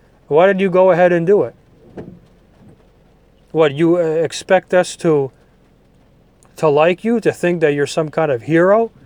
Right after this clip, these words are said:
for telling this, telling us what we already know? Now you're telling us? We already know that. We already know what Facebook does to people.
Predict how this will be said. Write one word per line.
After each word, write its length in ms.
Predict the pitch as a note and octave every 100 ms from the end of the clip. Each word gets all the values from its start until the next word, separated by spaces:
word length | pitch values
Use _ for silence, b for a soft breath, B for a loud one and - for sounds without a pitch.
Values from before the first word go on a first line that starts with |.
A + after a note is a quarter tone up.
| b b b b _ _ _
for 520 | - D#3+ C#3+ C#3+ E3
telling 560 | - E3+ E3+ E3 F#3 D#3
this, 320 | D#3 - A#2 -
telling 320 | F3+ F3+ E3+
us 320 | E3+ - - - b b b D3+
what 160 | F3+ F3+
we 180 | E3
already 320 | D3+ E3 E3 D3+
know? 400 | C#3 E3 G3+ G3+ b b b b
Now 300 | C#3+ D#3+ G3
you're 160 | G#3
telling 380 | - G3 G#3+ A3
us? 240 | A#3 -
We 180 | F3+ A#3+
already 220 | A3+ A3+
know 220 | A3+ C4+ G3
that. 220 | A#2 - -
We 160 | E3 G#3+
already 240 | G#3 G3+
know 180 | G3+ A3
what 240 | G3+ D3 C#3+ B B B
Facebook 560 | - F3 D#3+ - C#3+ C3
does 260 | D#3 D3 -
to 80 |
people. 440 | B2+ C#3+ A#2+ -